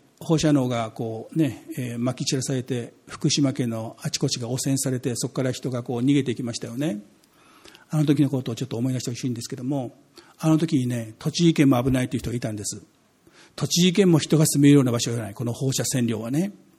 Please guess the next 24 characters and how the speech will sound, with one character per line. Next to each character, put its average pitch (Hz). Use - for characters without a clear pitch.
え、 175
そ 180
う -
言 170
っ -
て、 165
あ 151
の、 143
沖 147
縄 160
と 147
か 127
北 131
海 147
道 131
に 135
逃 147
げ 147
た 131
人 117
が 110
い 110
ま 101
す。 110